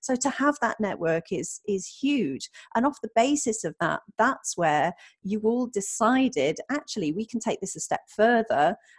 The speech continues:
and we can build a website which not just benefits all of it individual property owners, it benefits the area,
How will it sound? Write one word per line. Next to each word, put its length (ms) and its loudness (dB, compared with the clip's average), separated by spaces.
and 120 0
we 120 0
can 160 -8
build 300 0
a 20 0
website 880 -4
which 540 -6
not 280 -6
just 240 -6
benefits 580 -6
all 220 0
of 100 -2
it 200 -4
individual 840 -6
property 420 -4
owners, 520 -2
it 120 -6
benefits 400 -6
the 140 -10
area, 580 0